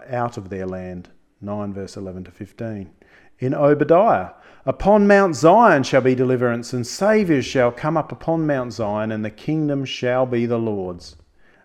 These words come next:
Eleven, verse twenty-one. In Jonah, there's no direct allusion. It's the only exception. In Micah, he was to be born in Bethlehem, smitten on the cheek,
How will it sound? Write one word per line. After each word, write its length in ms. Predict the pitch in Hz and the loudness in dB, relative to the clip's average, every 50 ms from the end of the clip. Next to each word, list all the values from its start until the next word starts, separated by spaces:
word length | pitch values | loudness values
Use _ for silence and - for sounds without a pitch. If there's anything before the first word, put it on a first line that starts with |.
| _ _ _ - | _ _ _ -16
Eleven, 360 | 110 101 98 98 95 101 95 | -14 -12 -12 -12 -12 -12 -12
verse 240 | 92 95 92 90 - | -12 -12 -12 -14 -14
twenty-one. 640 | - - 98 92 92 - 101 95 107 110 101 90 - _ _ _ _ - _ _ | -16 -16 -16 -16 -16 -16 -16 -14 -12 -12 -12 -14 -16 _ _ _ _ -20 _ _
In 200 | - 135 139 135 | -4 -2 -2 -2
Jonah, 440 | 117 127 143 156 175 185 165 131 110 | 0 2 4 4 4 4 2 2 0
there's 260 | 101 110 110 107 - | 0 -2 -4 -4 -4
no 220 | 139 147 156 156 147 | -2 -2 0 0 -2
direct 380 | 120 117 107 110 107 - - | -2 -2 -4 -4 -4 -4 -8
allusion. 600 | 107 98 95 101 104 110 110 135 160 180 170 156 - _ | -10 -8 -6 -6 -6 -6 -6 -6 -8 -10 -10 -12 -14 _
It's 380 | 127 120 120 - - - - _ _ - | -12 -12 -12 -14 -18 -20 -20 _ _ -6
the 140 | 123 127 | -4 -2
only 200 | 127 131 131 127 | -2 -2 -2 -2
exception. 640 | 131 131 - - - 185 - - - - 98 90 85 _ _ _ _ _ _ _ - - - - _ _ _ _ | -4 -6 -8 -8 -10 -10 -10 -12 -14 -14 -14 -16 -16 _ _ _ _ _ _ _ -20 -20 -20 -20 _ _ _ _
In 200 | - 131 131 123 | -4 -4 -2 -2
Micah, 680 | 120 123 135 143 160 180 175 180 - 113 98 107 127 - _ _ _ _ _ _ | -2 0 2 2 4 2 2 0 -2 -4 -4 -4 -8 -14 _ _ _ _ _ _
he 180 | - 143 139 | -2 0 0
was 200 | 139 143 135 139 | 2 2 0 -2
to 80 | - 135 | -4 -4
be 100 | 131 131 | -4 -4
born 400 | 120 113 135 135 143 147 147 143 | -4 -2 -2 0 0 0 0 0
in 140 | 139 135 127 | 0 0 0
Bethlehem, 720 | 135 135 135 139 - 147 131 117 110 98 90 85 85 - - _ | 0 0 -2 -4 -8 -10 -10 -8 -8 -8 -10 -12 -16 -20 -20 _
smitten 460 | - - - - 156 180 180 180 156 | -18 -12 -4 0 2 2 2 2 0
on 160 | 139 139 135 | -2 0 0
the 80 | 131 127 | -2 -4
cheek, 520 | - - - 156 139 110 104 - _ _ | -4 -4 -4 -4 -4 -4 -6 -10 _ _